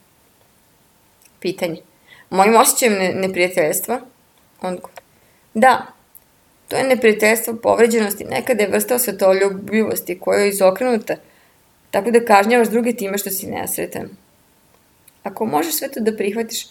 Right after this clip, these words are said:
tvoj strah će nestati. I postepeno, ovi emocionalni stavovi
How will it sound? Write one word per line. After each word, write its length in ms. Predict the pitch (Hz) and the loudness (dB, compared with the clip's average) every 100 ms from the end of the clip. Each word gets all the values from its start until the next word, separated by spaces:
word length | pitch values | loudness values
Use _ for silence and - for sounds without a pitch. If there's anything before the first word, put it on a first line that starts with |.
| _ _ _ | _ _ _
tvoj 180 | - 226 | 2 4
strah 360 | 226 220 208 208 | 4 2 2 0
će 120 | - | -10
nestati. 560 | - 78 - - - - _ _ _ _ _ | -10 -12 -10 -12 -14 -20 _ _ _ _ _
I 100 | 233 | -2
postepeno, 520 | 240 269 269 240 220 - - _ _ - | 4 4 2 -2 -2 -2 -12 _ _ 0
ovi 180 | 233 262 | 4 4
emocionalni 540 | 262 254 233 214 202 | 2 0 0 0 -2
stavovi 420 | 202 226 226 247 | 0 4 4 2